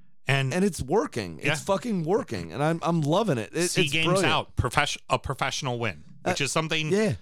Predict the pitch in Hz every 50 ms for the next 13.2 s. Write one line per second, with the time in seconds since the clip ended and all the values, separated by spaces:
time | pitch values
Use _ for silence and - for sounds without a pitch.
0 | - - - - 110 120 110 127 135 127 - 135 123 123 120 110 117 117 117 113
1 | 110 - - 120 113 104 - - - - - - - 117 104 110 107 104 92 90
2 | 90 87 90 90 - - - - - - - - - - - - - - - -
3 | 107 110 104 104 131 156 214 107 110 113 104 101 101 98 - 104 98 - - -
4 | 113 110 104 110 110 110 - - 107 104 98 87 85 92 98 - - - - -
5 | - - - - 127 127 127 123 123 117 123 120 120 117 117 - - - - -
6 | - - - - - 147 131 127 127 151 - - 135 127 110 - - - 165 170
7 | 202 180 180 175 147 143 147 143 139 - - 156 160 156 - 277 214 135 123 117
8 | 113 104 101 101 82 87 90 80 76 92 85 82 80 95 95 101 131 - - -
9 | - - 131 127 113 113 - - - - - - - - 113 113 110 101 101 110
10 | 107 107 104 98 - 101 95 98 98 - - - - - - - - - - -
11 | - - - 123 110 104 110 131 147 131 151 156 147 - - 214 202 - - 151
12 | 147 110 98 90 80 80 73 62 60 - - - - 123 120 110 98 - - -
13 | - 95 92